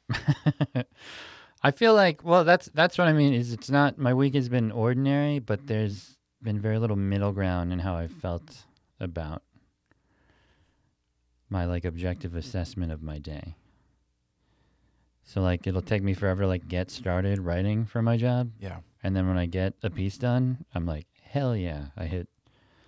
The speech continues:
Speaker 1: submit for the editors to do it, and I'm just like,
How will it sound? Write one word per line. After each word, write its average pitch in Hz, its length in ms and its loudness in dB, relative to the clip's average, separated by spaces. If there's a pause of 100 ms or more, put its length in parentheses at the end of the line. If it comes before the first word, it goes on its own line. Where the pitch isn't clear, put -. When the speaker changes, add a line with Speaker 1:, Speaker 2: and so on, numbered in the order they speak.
(340)
Speaker 1:
submit 95 480 -4 (300)
for 92 120 -8
the 87 140 -4
editors 98 380 -4
to 92 100 -6
do 107 180 0
it, 113 200 -2
and 92 140 -2
I'm 87 120 -2
just 82 180 -10
like, 80 140 -10